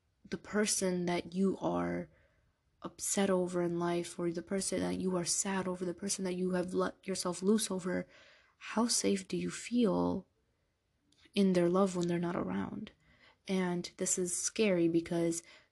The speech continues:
especially in today's generation, we got a bajillion trust issues, and we can't trust each other. We just can't. And I feel like this is a question that I started asking myself all the time. And I always ask myself, I'm like, "Okay,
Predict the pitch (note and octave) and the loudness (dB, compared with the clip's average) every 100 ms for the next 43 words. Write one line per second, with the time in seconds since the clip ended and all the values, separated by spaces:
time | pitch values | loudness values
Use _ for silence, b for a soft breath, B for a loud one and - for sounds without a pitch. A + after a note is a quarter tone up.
0 | _ - - F#3 - F#3 - E3+ E3 G3+ | _ -10 -4 0 0 0 -2 -4 0 2
1 | G3+ - E3+ E3+ E3+ F3 E3+ F3+ F#3+ F#3 | 2 2 0 -2 -2 -4 -4 -4 -4 -6
2 | F3+ E3 E3+ F#3+ F#3 F3 - F#3 - F3 | -8 -8 -2 0 0 -2 -4 -4 -4 -2
3 | - F3 G#3+ C4+ - b b b b _ | 0 2 4 4 0 b b b b _
4 | F3 F3 F3 E3+ E3+ F3+ _ _ F3+ G#3 | -2 0 2 0 -2 -6 _ _ -2 -2
5 | - A3+ - - B3+ - - - - G3+ | -2 -2 0 0 0 0 -2 -2 -4 -6
6 | - - G#3 - - - F#3+ G3+ - - | -12 -2 0 0 -2 -4 -4 -4 -6 -20
7 | _ - - - - _ _ _ B B | _ -4 -4 -8 -20 _ _ _ B B
8 | B - - A3+ A#3 A#3+ C4+ D4 C#4+ A#3+ | B -20 -4 2 2 4 6 8 6 6
9 | G#3 A3+ G#3+ G#3 - F3+ - F#3 F3+ F3+ | 4 4 4 0 0 2 2 2 0 -2
10 | - G3 G3+ - F#3 - F#3+ F#3 F3+ F#3 | 0 2 2 2 0 -2 0 0 0 -2
11 | F3+ - F#3 F3+ F#3 - G#3 F#3+ G3 b | -4 0 0 0 -4 -2 0 -2 -4 b
12 | b b b b b - G3 G#3 A#3 G#3+ | b b b b b -4 0 2 2 2
13 | G3+ G#3 - F#3+ F#3+ - F#3+ F#3+ F#3 F#3 | 2 0 0 -2 -2 -4 -4 -4 -4 -6
14 | - G3 - - G#3 | -10 -10 -8 -6 -8